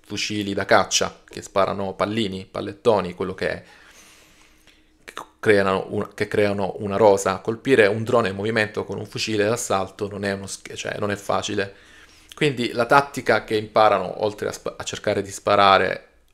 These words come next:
a un oggetto in movimento così veloce, è quella poi di fare delle capriole quando arriva al punto di impatto, oppure, credetemi, questo l'ho visto anche nei centri di addestramento, l'ultima risorsa è lanciare il fucile contro il drone.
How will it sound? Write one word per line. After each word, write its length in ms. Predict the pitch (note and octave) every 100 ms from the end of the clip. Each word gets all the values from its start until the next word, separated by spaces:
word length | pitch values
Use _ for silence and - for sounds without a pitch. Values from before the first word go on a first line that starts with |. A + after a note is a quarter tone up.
| _
a 140 | - -
un 80 | G#2+
oggetto 360 | F2+ G2+ -
in 40 | F#2+
movimento 460 | G2 G2+ G2 G2
così 220 | G2+ F#2+
veloce, 540 | A#2 B2 G#2 G2+ G2+ G2 - - - - _
è 160 | - -
quella 320 | A2 G#2 G#2
poi 260 | G#2 G2+ G2
di 360 | G#2 G2+ - _
fare 320 | - - G2
delle 160 | G2 F#2
capriole 760 | - F#2+ C3 C#3 D3+ D3 - _
quando 240 | - G2
arriva 340 | G2 G2+ G2+ F#2+
al 140 | F#2+
punto 460 | - G2 G2+ G2 F#2
di 100 | F#2+
impatto, 720 | A#2 - C3 B2+ - C3 C3 - - _ -
oppure, 760 | F3+ F3 C#3+ C#3 C#3 C#3 - _ _ _ _ _ _ _ _ _ -
credetemi, 580 | A2+ G#2 G2 A2+ A#2+
questo 300 | - A2 -
l'ho 120 | G2+ F#2+
visto 360 | G#2+ G2+ -
anche 260 | G2 G2+ G2
nei 120 | F#2+
centri 360 | - G2 - G2+
di 60 |
addestramento, 1040 | G2+ B2+ - C#3+ A2 F#2+ G2 G#2 G2 - -
l'ultima 420 | A#2+ B2+ - A2
risorsa 480 | C3+ A#2+ G2+ - A2
è 80 | G2+
lanciare 600 | G#2+ A#2+ - G#2+ G2 G2
il 260 | F#2 B2+ B2+
fucile 880 | - B2 - A2 G#2 G2 G2 F#2+ _
contro 760 | - G2 F#2+ - G2+ F#2 - -
il 120 | F#2+
drone. 480 | F#2+ G2 F2+ F#2